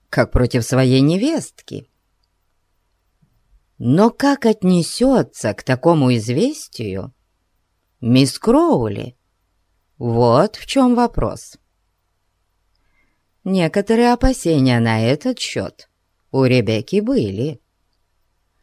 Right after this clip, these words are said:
Но она помнила всё то, что мисс Кроули говорила по этому поводу. Открытое презрение старой леди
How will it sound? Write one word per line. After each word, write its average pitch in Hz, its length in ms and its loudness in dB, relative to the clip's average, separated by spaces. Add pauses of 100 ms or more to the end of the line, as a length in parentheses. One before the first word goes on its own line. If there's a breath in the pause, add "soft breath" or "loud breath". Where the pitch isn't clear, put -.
(760)
Но 208 180 0
она 294 220 4
помнила 120 920 2 (260)
всё 147 400 0
то, 147 420 0
что - 260 -2
мисс 135 260 0
Кроули 165 500 2
говорила 127 760 0
по 123 100 -4
этому 131 440 0
поводу. 101 720 -4 (1120)
Открытое 220 640 0
презрение 170 720 0
старой 127 420 0
леди 127 600 -2